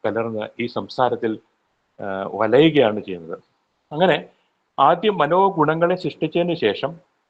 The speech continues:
സത്വ, രജ, തമോ ഗുണകർമ്മങ്ങൾ അനുഷ്ഠിച്ച് ജീവൻ പ്രളയം വരെ യാത്ര തുടരുന്നു. അപ്പൊ ഇത്, ആ, പെട്ടെന്ന് നിൽക്കുന്ന ഒരു കാര്യമല്ല.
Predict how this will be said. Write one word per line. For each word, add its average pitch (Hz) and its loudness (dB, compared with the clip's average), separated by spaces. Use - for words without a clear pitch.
സത്വ, 208 0
രജ, 139 0
തമോ 160 0
ഗുണകർമ്മങ്ങൾ 135 -2
അനുഷ്ഠിച്ച് 110 -4
ജീവൻ 156 -2
പ്രളയം 147 2
വരെ 110 -2
യാത്ര 104 -6
തുടരുന്നു. 85 -8
അപ്പൊ 190 0
ഇത്, 208 2
ആ, 113 0
പെട്ടെന്ന് - -2
നിൽക്കുന്ന 214 4
ഒരു 180 4
കാര്യമല്ല. - 2